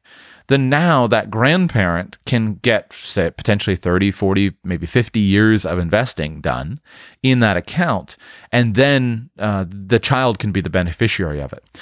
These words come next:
So if you're looking to fund an account for your brand new baby, you're not gonna be able to come up with earned income, uh, to be able to do it then. And so until you can get earned income, you gotta go for another plan.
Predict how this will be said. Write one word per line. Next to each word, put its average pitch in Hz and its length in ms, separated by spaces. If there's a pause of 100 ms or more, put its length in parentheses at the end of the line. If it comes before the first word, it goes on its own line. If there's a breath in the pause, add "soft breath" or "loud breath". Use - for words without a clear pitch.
(180 loud breath)
So - 140
if 117 80
you're 185 140
looking 151 320
to 113 40
fund 120 320
an 101 80
account 101 440
for 104 120
your 90 120
brand 95 320
new 85 120
baby, 95 540
you're 117 160
not 156 180
gonna 165 140
be 139 80
able 117 140
to 104 40
come 107 160
up 110 140
with - 100
earned 95 220
income, 87 600
uh, - 160
to - 100
be 101 100
able 87 140
to 80 80
do 82 180
it - 220
then. 78 380
And 64 160
so - 160
until 143 260
you 160 80
can 139 160
get 180 140
earned 131 200
income, 98 280
you 92 60
gotta 92 180
go 95 100
for 92 140
another 78 180
plan. - 400